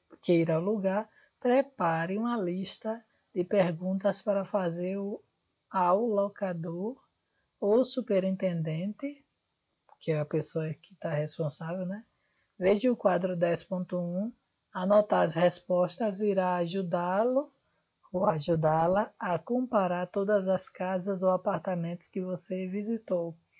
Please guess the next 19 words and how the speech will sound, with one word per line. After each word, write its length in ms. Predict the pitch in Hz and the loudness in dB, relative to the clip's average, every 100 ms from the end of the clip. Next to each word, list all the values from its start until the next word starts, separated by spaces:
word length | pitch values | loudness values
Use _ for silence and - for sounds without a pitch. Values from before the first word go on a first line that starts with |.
| - _ _ _ _ | -20 _ _ _ _
e 120 | 233 220 | -4 4
comparar 580 | 262 247 226 208 202 | 4 6 6 6 6
as 160 | 202 196 | 4 2
vantagens 680 | 214 214 180 175 180 190 190 | 0 2 4 4 4 0 2
e 140 | 202 | 2
desvantagens 1500 | 214 175 185 180 185 226 226 190 160 160 156 160 156 - - - _ _ _ _ _ _ _ | 0 -2 -2 -2 -2 -4 -4 -6 -4 -4 -6 -6 -6 -8 -14 -20 _ _ _ _ _ _ _
de 220 | 175 180 | -8 -6
cada 720 | 185 - 185 170 180 226 233 - - | -6 -2 -2 0 -2 -2 -4 -10 -10
um. 300 | 202 160 151 _ _ _ _ _ _ _ _ _ | -4 -4 -6 _ _ _ _ _ _ _ _ _
Enquanto 420 | 220 202 254 262 | -8 0 0 2
estiver 520 | 254 - 240 185 208 233 | 2 2 0 2 2 2
lá, 420 | 214 175 190 - - | -2 -4 -4 -8 -8
verifique 760 | 202 233 294 277 247 226 226 | 0 0 0 -6 -6 -6 -6
se 160 | - 254 | -8 -8
tudo 300 | - 208 220 | -4 -4 -4
está 340 | - - 202 | -8 -4 -4
funcionando 840 | 190 226 190 - 233 196 190 196 | -2 -4 -4 -4 -2 -2 -2 -4
como 320 | 202 196 190 190 | -4 -4 -2 -2
deveria. 720 | 196 196 240 226 - 165 | -4 -4 -4 -6 -10 -18